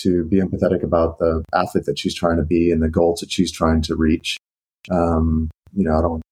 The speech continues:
I think there's this, you know, similar people out there trying to do the same thing. And so she and I worked together to create something that wasn't just specifically built for her.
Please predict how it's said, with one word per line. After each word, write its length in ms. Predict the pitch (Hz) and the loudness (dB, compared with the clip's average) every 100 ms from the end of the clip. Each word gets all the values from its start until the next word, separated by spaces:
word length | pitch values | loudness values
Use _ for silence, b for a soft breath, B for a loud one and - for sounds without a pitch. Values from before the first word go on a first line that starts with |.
| _ - - | _ -16 -8
I 60 | 82 | -6
think 160 | 82 - | -4 -4
there's 260 | 80 78 - | -4 -2 -4
this, 280 | 82 - - | -4 -4 -8
you 100 | 87 | -6
know, 80 | 80 | -4
similar 680 | 78 - 101 98 92 87 82 - _ _ _ | -2 0 2 2 2 0 -2 -10 _ _ _
people 300 | - - 78 | -8 -2 2
out 200 | 82 - | 2 2
there 200 | 90 82 | 0 0
trying 220 | 78 87 | -2 -4
to 60 | 80 | -2
do 120 | 82 | -4
the 100 | 80 | -4
same 300 | - 82 82 | -2 -2 -2
thing. 260 | 90 90 87 | 0 0 0
And 120 | 82 | 0
so 220 | - 78 | 0 0
she 280 | 78 - 92 | -2 0 0
and 80 | 80 | 2
I 80 | |
worked 260 | 82 85 82 | 2 0 -2
together 380 | 80 80 82 92 | -2 2 2 2
to 100 | 78 | -2
create 320 | - 80 80 | 0 0 0
something 440 | - 82 82 80 | -2 -4 -2 -2
that 200 | 80 80 80 _ _ _ _ | 0 -2 -4 _ _ _ _
wasn't 300 | 95 95 85 | 0 0 -2
just 240 | 87 - | -2 -2
specifically 680 | - - 85 104 98 98 87 82 | -4 -4 0 0 0 0 -2 -2
built 220 | - 87 - | -2 -2 -4
for 140 | 78 | -6
her. 440 | 78 104 95 76 | 0 2 2 0